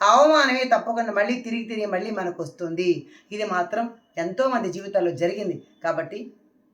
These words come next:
ఈ వీడియో చూసే ప్రతి ఒక్కరు కూడా మనం ఇచ్చిన మాట నిలబెట్టుకోవాలి అనే ధర్మంతో బతికితే ఆ ధర్మమే భగవంతుడు. భగవంతుడు అంటే ఎక్కడో లేదు,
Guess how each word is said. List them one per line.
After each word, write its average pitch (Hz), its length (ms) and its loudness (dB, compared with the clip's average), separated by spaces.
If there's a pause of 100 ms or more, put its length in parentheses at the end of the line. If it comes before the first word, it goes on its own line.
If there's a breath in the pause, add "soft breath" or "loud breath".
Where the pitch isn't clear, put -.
(460)
ఈ 175 80 0
వీడియో 185 240 -2
చూసే 180 260 -8
ప్రతి 175 240 -6
ఒక్కరు 190 220 0
కూడా 185 200 0 (320 soft breath)
మనం 233 200 2
ఇచ్చిన 311 200 0
మాట 294 160 6
నిలబెట్టుకోవాలి 254 1000 4 (200)
అనే 180 160 -6
ధర్మంతో 214 420 0
బతికితే 175 540 -2 (220 soft breath)
ఆ 156 140 0
ధర్మమే 220 560 2
భగవంతుడు. 180 480 0
భగవంతుడు 233 360 0
అంటే 202 180 -2
ఎక్కడో 247 240 2
లేదు, 185 260 0